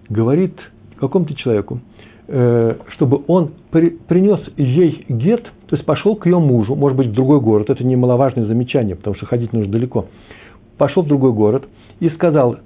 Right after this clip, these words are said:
что его жена послала для того, чтобы попрос-, попроси-, чтобы я попросил тебя, так говорит посланник, сделать меня твоим посланцем, посланцем мужа.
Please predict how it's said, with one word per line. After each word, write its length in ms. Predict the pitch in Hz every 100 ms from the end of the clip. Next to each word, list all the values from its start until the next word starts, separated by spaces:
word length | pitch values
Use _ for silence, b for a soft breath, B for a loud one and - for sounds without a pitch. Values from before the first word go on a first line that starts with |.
| -
что 220 | - - 151
его 400 | 151 156 165 -
жена 300 | 120 156 151
послала 760 | - 139 - 185 226 180 170 - B B B
для 120 | 135 139
того, 260 | 170 214
чтобы 340 | - 156 143 131 B B B
попрос-, 360 | 170 165 180 170 - - -
попроси-, 1040 | 165 160 165 151 - - - - - 247 -
чтобы 260 | - 151 123
я 200 | 185 160
попросил 420 | 135 131 127 151
тебя, 220 | 156 240
так 160 | 240 120
говорит 180 | 117 117
посланник, 440 | 127 135 113 104 b b b b -
сделать 420 | 117 214 175 170
меня 320 | 208 262 254 - -
твоим 200 | 220 220
посланцем, 520 | 190 - 113 - 98 - _ - -
посланцем 640 | 131 - 175 165 156 - - -
мужа. 480 | 151 127 92 107